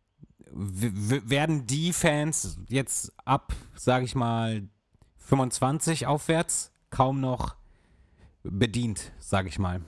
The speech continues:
Weil, weil mit diesen, klar, diese Merch-Sachen, die sind natürlich durchaus auch, auch, auch was für uns, sag ich mal so. Ähm, aber es gibt halt jetzt so viele Dinge, die, für die sich die ältere Generation gar nicht mehr interessiert.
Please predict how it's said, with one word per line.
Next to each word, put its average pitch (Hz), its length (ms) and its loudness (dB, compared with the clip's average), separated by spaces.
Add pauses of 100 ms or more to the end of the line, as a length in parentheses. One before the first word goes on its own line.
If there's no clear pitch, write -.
(160)
Weil, 104 480 0
weil 123 220 2
mit 127 160 -2
diesen, 127 280 -2 (260)
klar, 143 260 6
diese 131 180 2
Merch-Sachen, 160 640 2
die 143 120 0
sind 127 160 0
natürlich 139 280 0
durchaus 139 360 0
auch, 135 200 -2
auch, 113 120 -4
auch 139 200 0
was 135 160 0
für 123 480 2
uns, 180 480 0 (320)
sag 151 240 2
ich 160 140 0
mal 143 160 4
so. 151 380 0 (520)
Ähm, 123 460 2 (340)
aber 131 360 2
es - 120 -2
gibt - 180 -2
halt 147 200 4
jetzt 123 140 -4
so 139 140 2
viele 147 260 0
Dinge, 160 540 0 (440)
die, 135 400 0
für 147 180 0
die 135 140 -2
sich 139 240 -4
die 131 160 -2
ältere 143 320 0
Generation 127 580 -2
gar 123 160 2
nicht 135 160 -2
mehr 117 120 0
interessiert. 113 600 -2